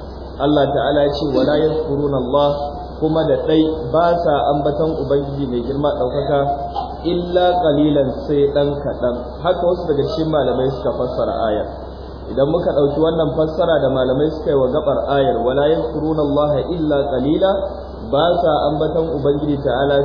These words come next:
sai ɗan kaɗan, sai ya zamanto cewa idan za su yi sallah, ɗan kaɗan ne suke ambaton Allah a ciki.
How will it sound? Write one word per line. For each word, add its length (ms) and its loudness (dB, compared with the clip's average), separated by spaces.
sai 160 -2
ɗan 240 0
kaɗan, 320 0
sai 160 -2
ya 120 2
zamanto 520 0
cewa 340 0
idan 340 0
za 280 4
su 60 -4
yi 80 0
sallah, 800 0
ɗan 160 2
kaɗan 440 0
ne 120 2
suke 320 -2
ambaton 480 -2
Allah 320 -2
a 80 -4
ciki. 240 -10